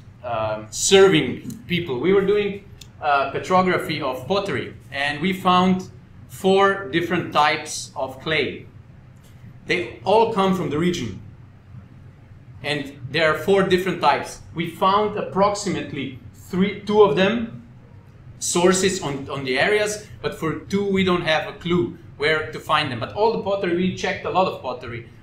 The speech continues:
uh, with petrography, but they're made of fo-, four clays. So, of course, they had areas where to source from, where to get clays. And we'll have to, of course, check what the others around were doing, s-, using the same sources, or were there, this, these sources, their sources.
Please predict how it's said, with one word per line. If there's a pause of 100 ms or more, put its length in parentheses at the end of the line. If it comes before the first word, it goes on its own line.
(140)
uh,
with
petrography,
but
they're
made
of
fo-,
four
clays. (220)
So, (300)
of
course,
they
had (180)
areas
where
to
source
from,
where
to
get
clays. (220)
And
we'll
have
to,
of
course,
check
what
the
others (200)
around
were
doing,
s-,
using
the
same
sources,
or
were
there, (220)
this,
these
sources,
their
sources.